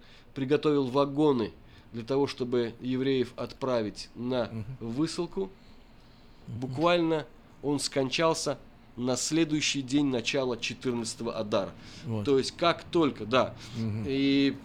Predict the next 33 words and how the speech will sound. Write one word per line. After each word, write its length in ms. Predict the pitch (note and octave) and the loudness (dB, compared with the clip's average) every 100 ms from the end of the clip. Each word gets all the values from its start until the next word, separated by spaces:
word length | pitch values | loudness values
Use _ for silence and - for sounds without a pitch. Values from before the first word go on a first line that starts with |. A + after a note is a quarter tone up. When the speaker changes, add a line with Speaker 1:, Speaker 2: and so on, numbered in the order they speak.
| - | -10
Speaker 1:
раввины 440 | B2 B2+ D#3+ G3 | -2 0 2 0
говорят, 320 | D#3+ E3 D#3+ D#3 | 2 4 4 2
что 160 | D#3 | -4
это 100 | D3 | -4
тоже 240 | C#3 A3 E3+ | 2 2 2
предзнаменование 760 | D3+ C3 C#3 C#3+ C#3+ C#3+ C3+ | 0 0 2 4 6 6 4
того 380 | C#3+ C#3+ D3+ D3+ | 4 4 4 4
Амана, 460 | D3+ F3 A3 A3 | 4 6 6 6
который 360 | F3 C#3+ E3 D#3 | 4 0 2 0
хотел 380 | - D3+ - D3+ | 2 2 4 4
уничтожить 560 | C3 B2 - A#2+ A2+ | 2 -2 -2 -2 -2
еврейский 380 | B2 A#2 A2+ - | -6 -6 -6 -6
народ. 280 | D3 F#3 G#3 - - - - - | -4 -4 -6 -10 -20 -18 -18 -6
То 100 | D3 | 0
есть 380 | C4 C4 - - - - - - | 0 0 -8 -14 -18 -20 -16 2
по 220 | E3+ D#3+ - - - - - - | 2 2 -4 -20 -6 -6 -6 -14
календарю, 460 | - D3+ D3+ D#3 F#3+ | 0 2 4 4 2
который 180 | E3 C3 | 2 4
Speaker 2:
Я 120 | D3+ | 4
не 160 | D#3+ D#3 | 4 2
Speaker 1:
сказал, 100 | C3 | 6
Speaker 2:
знаю, 240 | D3 D3 | 6 6
Speaker 1:
он 40 | C#3 | 6
Speaker 2:
что 180 | F3+ C3+ | 8 8
Speaker 1:
умер 80 | - | 8
Speaker 2:
будет, 120 | C#3+ | 8
Speaker 1:
на 40 | D3+ | 6
Speaker 2:
да. 60 | |
Speaker 1:
следующий 720 | - F3 F3+ C3+ C3 C#3 D3+ | 4 4 6 6 6 2 0
день, 180 | D3 F3 | 0 0
третьего 380 | - C#3 - C#3 | 0 -2 0 -2
марта. 180 | D#3 A#2+ | -2 -2
Speaker 2:
Да. 160 | A#2 | -4